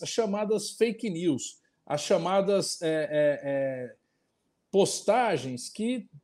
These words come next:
procuram desvirtuar, é, o comportamento das pessoas, incentivar a violência, incentivar ações, a, armadas,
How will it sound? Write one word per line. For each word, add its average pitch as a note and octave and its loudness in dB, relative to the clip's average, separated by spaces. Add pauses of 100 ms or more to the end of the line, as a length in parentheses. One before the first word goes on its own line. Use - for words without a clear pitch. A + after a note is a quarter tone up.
(140)
procuram A#3+ 4
desvirtuar, G3 0 (460)
é, D#3+ -2
o F3+ -10
comportamento A3 2
das G3+ 2
pessoas, E3 2
incentivar F#3+ 0 (300)
a E3 4
violência, F3+ 0
incentivar F#3 -2
ações, F#3 -4 (260)
a, D#3+ -6
armadas, F3+ 0